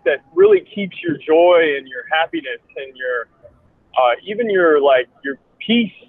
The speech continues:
with kites? I'm, I'm going for higher emotions when it comes to kites, because I do find sometimes, you, as much as I enjoy 'em, I have some resistance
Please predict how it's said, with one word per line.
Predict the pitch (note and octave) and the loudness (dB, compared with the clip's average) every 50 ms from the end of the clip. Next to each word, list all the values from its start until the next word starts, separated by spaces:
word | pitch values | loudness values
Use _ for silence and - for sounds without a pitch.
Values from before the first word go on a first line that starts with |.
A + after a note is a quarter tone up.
| _ _ | _ _
with | C#3 C#3 - _ - | -6 -6 -6 _ -2
kites? | C#3+ A#2 G2+ F#2+ - _ _ _ _ _ _ _ _ _ | -2 -2 -2 -2 -8 _ _ _ _ _ _ _ _ _
I'm, | D#3+ E3+ E3 _ _ _ F3 | -16 -16 -16 _ _ _ -6
I'm | F3 | 0
going | F3 A#3 A#3+ A#3 G#3 - | 2 4 4 4 2 2
for | G3 F3 | 0 0
higher | E3 F#3 G3 G3 F#3+ F3 D#3 | 2 2 2 2 2 2 0
emotions | D#3 E3 F3 F#3+ F#3+ - - D#3 D3 C3 _ | 0 -2 -4 -4 -4 -8 -12 -20 -20 -18 _
when | C#3+ C3 | -18 -18
it | C3+ _ | -14 _
comes | F3 F3 E3 D3 _ | -10 -10 -10 _ _
to | C#3+ _ _ | -20 _ _
kites, | F3 F3 F3 D3 _ _ _ | -2 -2 -2 -4 _ _ _
because | _ C#3 - D#3 D3 C#3 C3+ B2+ _ _ _ _ _ _ _ _ _ _ _ _ _ _ _ _ _ _ _ _ _ _ _ _ _ _ _ | _ -10 -4 -4 -4 -4 -6 -12 _ _ _ _ _ _ _ _ _ _ _ _ _ _ _ _ _ _ _ _ _ _ _ _ _ _ _
I | D#3+ F3 F3+ D#3+ C#3 | -2 -2 -2 -4 -6
do | E3+ G#3 A#3 G#3+ - _ | -8 -6 -6 -6 -6 _
find | - F#3 G3 G#3 G#3 G#3 G3 F3+ E3+ D#3 _ _ | 0 0 2 2 2 0 -2 -6 -8 -12 _ _
sometimes, | G3 G3+ F#3 - - F3 F#3+ G#3 G#3+ G3+ F#3 E3+ E3+ - - _ _ _ _ _ _ _ _ _ _ _ _ _ _ | -8 -8 -8 -6 -4 -2 0 2 0 0 -2 -4 -8 -10 -14 _ _ _ _ _ _ _ _ _ _ _ _ _ _
you, | - G3 G#3 - - | -12 -12 -6 -2 -2
as | F3 D#3 | -2 0
much | D#3+ G3+ A#3 G#3 G3 | 0 -2 -2 -2 0
as | F#3 G#3+ | 0 2
I | G3+ F3 | 2 2
enjoy | D#3 D3+ C#3 D#3+ F3+ G#3+ A#3+ A3+ F#3+ | 0 -2 0 2 4 4 4 2 2
'em, | E3+ D3 C#3 _ _ _ _ _ _ _ _ _ _ _ | 0 -2 -6 _ _ _ _ _ _ _ _ _ _ _
I | - D#3 | -2 0
have | F#3+ G3 F#3 - | 0 -2 -2 -4
some | A3+ G3+ | -6 -4
resistance | F#3 E3+ D#3 C#3 D3+ F#3+ G#3 - - - E3+ D3 | -4 -6 -6 2 2 2 2 2 -4 -8 -8 -8